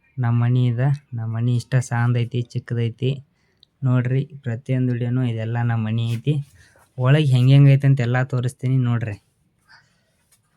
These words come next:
Finally ಇದು ನಮ್ಮ ಮನೆ. ಇವೆಲ್ಲ ನಾವು ತಲೆ ಬಾಚ್ಕೊಳ್ಳೋಂಥ ಕನ್ನಡದ.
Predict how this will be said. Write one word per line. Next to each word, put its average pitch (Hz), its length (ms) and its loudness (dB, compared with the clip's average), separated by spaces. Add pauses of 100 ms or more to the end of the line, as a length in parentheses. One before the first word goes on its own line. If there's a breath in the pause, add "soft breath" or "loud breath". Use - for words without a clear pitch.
(1500)
Finally 135 440 -2
ಇದು 127 200 -4
ನಮ್ಮ 117 300 -4
ಮನೆ. 123 220 -4 (1300)
ಇವೆಲ್ಲ 120 340 -2 (440)
ನಾವು 117 280 -6
ತಲೆ 123 260 -8
ಬಾಚ್ಕೊಳ್ಳೋಂಥ 120 540 -4
ಕನ್ನಡದ. 120 840 -2